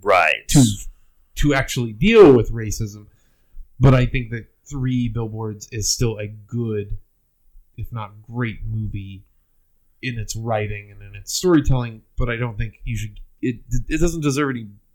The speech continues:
Speaker 2: racism brownie points.
Speaker 1: Oh, no,
Speaker 2: It doesn't
Speaker 1: no, not at
Speaker 2: solve
Speaker 1: all.
Speaker 2: racism.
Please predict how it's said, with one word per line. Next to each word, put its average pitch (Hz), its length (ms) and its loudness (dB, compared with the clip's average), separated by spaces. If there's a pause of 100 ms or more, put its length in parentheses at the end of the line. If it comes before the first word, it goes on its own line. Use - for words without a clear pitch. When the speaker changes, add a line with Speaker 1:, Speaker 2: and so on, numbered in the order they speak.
(100)
Speaker 2:
racism 113 640 -4
brownie 107 360 -4
points. - 580 -14
Speaker 1:
Oh, 160 160 8
no, 127 180 8
Speaker 2:
It 147 60 6
doesn't 117 200 4
Speaker 1:
no, 110 100 6
not 107 100 4
at 131 80 4
Speaker 2:
solve 95 220 2
Speaker 1:
all. 98 40 -16
Speaker 2:
racism. 110 560 -6